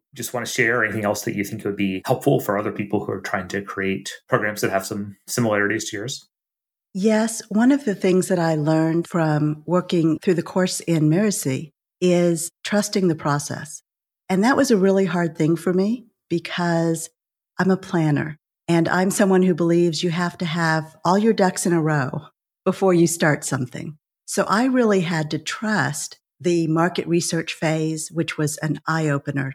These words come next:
Speaker 2: to me. And what I learned and what I took from that, that I could then apply in building my online programs, and how that has evolved by getting feedback from my audience and from my participants.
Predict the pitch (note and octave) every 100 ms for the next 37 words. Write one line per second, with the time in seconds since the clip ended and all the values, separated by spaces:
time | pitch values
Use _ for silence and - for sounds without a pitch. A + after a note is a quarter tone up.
0 | - F3 D3+ C#3+ - - _ _ - F3
1 | E3+ D#3+ D#3 D#3 E3+ F3+ E3+ D#3 E3 F3
2 | C#3+ C3 C#3+ D#3 D#3+ D#3 D3+ - G#3+ -
3 | - D#3+ C#3+ C#3 C3+ - D3+ D3+ D#3 E3
4 | D#3+ D#3+ F3 E3 D#3+ D3+ D3 E3 D#3+ C#3+
5 | C#3+ D#3 D3+ D3+ D3 C#3 C#3 - G3 C#3+
6 | C3 E3+ - - _ _ _ - F3 F3
7 | G3 F#3+ F#3 F3+ F3 D#3+ C#3 F3 A3+ F#3+
8 | D3 D#3 - _ _ _ _ F3 E3+ E3+
9 | E3+ A3+ C4 - F#3 - - - D3 C#3+
10 | C3+ C3 C#3 - - - - _ _ _
11 | _ F3 E3+ E3 D#3+ E3 D#3 D3 D3 D#3
12 | F3+ - C#3 B2 -